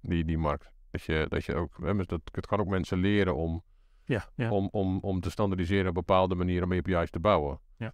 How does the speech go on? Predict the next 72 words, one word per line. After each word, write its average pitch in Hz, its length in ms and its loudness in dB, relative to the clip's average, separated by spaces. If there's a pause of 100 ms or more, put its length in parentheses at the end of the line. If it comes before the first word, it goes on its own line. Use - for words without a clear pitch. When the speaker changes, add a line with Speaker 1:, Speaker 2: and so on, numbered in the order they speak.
(100)
Speaker 1:
Dat 90 120 -6
is 98 60 -2
ook 104 60 -2
wel 101 100 4
een 92 80 2
heel 95 140 2
belangrijk 85 380 2
onderdeel, 80 340 -2
want 90 180 -2
een 92 280 -2
van 92 100 0
de 95 60 0
problemen 95 460 2
is 85 80 -4
natuurlijk 82 300 -2
dat, - 120 -10
dat 87 220 -4
iedereen 92 440 2
en 87 140 -2
zijn, 87 240 0
eh, 87 240 0
eh, 98 360 -2 (320)
God - 240 -2
en 95 80 0
Klein 92 180 0
Pieleke 101 320 2
zeggen 85 200 0
ze 87 80 0
in 85 160 -2
Vlaanderen 85 360 0
volgens 87 200 -2
mij, 87 140 2
Speaker 2:
Ja, 117 60 -4
Speaker 1:
kan, 101 140 0
Speaker 2:
ja. 127 120 -2 (180)
Speaker 1:
kan, 107 180 0 (280)
kan, 113 180 2 (420)
kan, 104 240 4
kan 101 240 2
een 101 80 4
A 95 40 2
P - 60 -4
I 107 220 6
bouwen. 95 520 2
Speaker 2:
Ja. 127 160 -12 (380)
Speaker 1:
En 101 260 2
de, 98 420 -4 (680)
daar 101 220 2
moet 120 120 2
je - 60 -6
een 98 80 0
soort 101 140 0
van 95 120 -2
best 95 160 2
practices 110 420 2
voor 90 140 0
hebben 85 280 0
en 104 100 2
daar 98 100 0
kunnen 95 220 0
jullie 87 160 2
natuurlijk 104 280 0
ook 104 60 2
een 92 60 0
rol 90 80 2
in 76 60 -2
spelen 76 380 -6
op 87 120 -8
dat, 85 140 0
op 80 160 -4
dit 80 160 -4
vlak. 67 180 -8